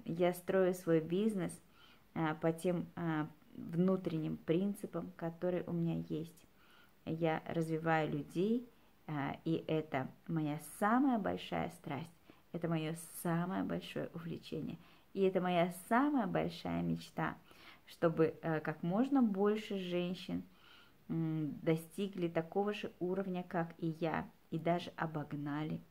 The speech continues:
меня. Мне хочется, чтобы каждая женщина, с которой я встречаюсь,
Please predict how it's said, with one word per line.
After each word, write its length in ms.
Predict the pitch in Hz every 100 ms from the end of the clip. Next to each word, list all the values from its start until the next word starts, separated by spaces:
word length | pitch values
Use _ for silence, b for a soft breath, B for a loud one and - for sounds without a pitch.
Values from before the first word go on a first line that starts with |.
| - -
меня. 380 | 151 147 147 - - B B B B -
Мне 220 | 165 165
хочется, 720 | 165 - 175 180 - - 160 B B -
чтобы 340 | - 180 175
каждая 600 | 170 - 185 202 220 160
женщина, 500 | 175 160 165 - 165
с 40 | -
которой 380 | 139 143 160
я 140 | 175 147
встречаюсь, 760 | - 151 - - 143 143 -